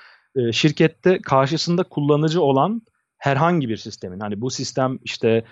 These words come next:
şubede kullanılan telefonda olur, işte, e, son kullanıcının gördüğü A T M'de olur, web sitesi de olur, e, ne bileyim, e, işte insan kaynaklarının yemekhanenin menüsünü girmesi için kullandığı internet de olur. Hani bütün karşısında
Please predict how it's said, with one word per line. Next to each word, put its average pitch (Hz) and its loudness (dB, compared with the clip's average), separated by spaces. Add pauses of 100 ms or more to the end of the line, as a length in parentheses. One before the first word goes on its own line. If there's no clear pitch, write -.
(120)
şubede 123 4
kullanılan 123 4
telefonda 123 2
olur, 120 2
işte, - 0
e, 104 4
son 123 2
kullanıcının 123 4
gördüğü 120 6
A 120 6
T 123 0
M'de 120 2
olur, 117 0 (260)
web 131 4
sitesi 113 0
de 123 2
olur, 120 2 (340)
e, 117 6
ne 127 6
bileyim, 120 4
e, 104 2 (440)
işte - -2
insan 131 4
kaynaklarının 123 2 (380)
yemekhanenin 127 2
menüsünü 127 0
girmesi 123 -2
için 123 -4
kullandığı 120 2
internet 131 4
de 131 4
olur. 113 2
Hani 117 -2
bütün 180 0
karşısında 139 2